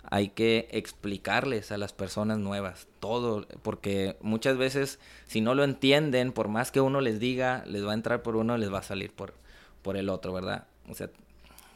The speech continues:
tú como preparador o si, si estás a cargo de alguien, tienes que explicarle el proceso, así te, te, te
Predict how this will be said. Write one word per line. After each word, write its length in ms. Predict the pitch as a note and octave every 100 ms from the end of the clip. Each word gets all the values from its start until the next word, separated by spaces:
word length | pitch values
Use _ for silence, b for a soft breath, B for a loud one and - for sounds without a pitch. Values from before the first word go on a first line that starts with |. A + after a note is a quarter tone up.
| b b -
tú 100 | C3
como 240 | C#3 D3+
preparador 800 | C#3 A#2+ - G#2+ G2+ A#2+ C3+ C3+ - - - - - - - - -
o 800 | F#2+ F#2+ F#2 F#2 F#2 F#2 F#2 F#2 -
si, 160 | G2+ - -
si 80 | -
estás 240 | - A#2+
a 80 | D3
cargo 280 | B2+ B2+ B2
de 100 | A2+
alguien, 360 | B2 A2 G#2+ A2
tienes 260 | A2+ A2 A#2
que 100 | A#2+
explicarle 560 | B2 - C3 A2+ A2 A2+
el 80 |
proceso, 680 | A2+ G2+ G2 A2 A#2 A2 G#2+ - B B B B
así 340 | G2 G2 G#2
te, 240 | G2 B2+ A#2+
te, 520 | - G2 F#2 F2+ F2+ - -
te 500 | G2+ F#2+ F#2 F2+